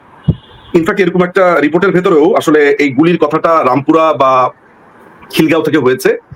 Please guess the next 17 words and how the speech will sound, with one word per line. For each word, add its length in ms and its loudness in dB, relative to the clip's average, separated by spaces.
এমন 200 0
দাবি 140 0
তারাও 260 -2
করেনি। 300 -2
হ্যাঁ, 240 -2
very 180 -2
interesting। 380 -2
আহ, 220 -2
এটা 120 -2
একটা 120 -4
নতুন 220 -2
তথ্য 240 -4
আমরা 220 0
পেলাম। 280 -2
সম্ভবত, 600 -2
আহ, 300 0
মানে, 280 -4